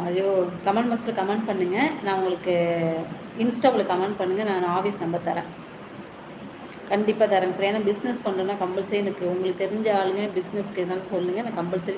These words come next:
தரேன். ம், நான் பிஸ்-, ஃபைனா-, ஐயோ, எனக்கு ஃபைனான்ஸ் கம்பல்சரி தேவைங்க சார். எனக்கு வந்து நான் நிறையா பக்கம் ஃபைனான்ஸ் பண்ணி கொடுத்துருக்குறேன்.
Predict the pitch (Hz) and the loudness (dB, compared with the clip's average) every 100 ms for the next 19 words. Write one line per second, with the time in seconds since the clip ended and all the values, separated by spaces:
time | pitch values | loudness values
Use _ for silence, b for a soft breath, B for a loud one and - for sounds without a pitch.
0 | - 170 165 B B B B - - 196 | -2 -2 -4 B B B B -14 -8 -4
1 | 190 190 185 185 180 185 185 - 185 196 | -2 2 2 2 0 -2 -2 0 2 2
2 | - 202 226 - 190 220 233 - - 190 | 2 4 4 6 4 4 2 0 -2 -2
3 | 196 202 196 190 190 196 220 202 180 175 | -2 -2 0 2 0 0 0 0 -2 -2
4 | 180 220 214 185 175 175 180 185 208 202 | -2 0 2 2 0 0 0 2 2 0
5 | 233 214 175 190 - 175 175 170 170 170 | 0 0 0 -2 -2 -4 -4 -6 -4 -2
6 | 214 | 0